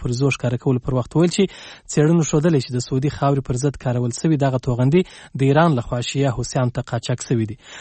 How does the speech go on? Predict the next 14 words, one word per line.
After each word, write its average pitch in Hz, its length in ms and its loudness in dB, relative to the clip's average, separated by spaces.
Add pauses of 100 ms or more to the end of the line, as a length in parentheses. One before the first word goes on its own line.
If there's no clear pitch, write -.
(120)
د 160 80 4
ائتلاف 165 320 2
ویاند 156 300 2
ترکیه 147 260 0
المالکي 135 300 0
زیاته 151 300 0
کړې 160 160 0
چې 135 120 -6
توغندي 135 400 0
پر 135 120 -8
سر 139 180 2
ښار 135 220 0
ریاض 135 240 0
سربیره 151 360 2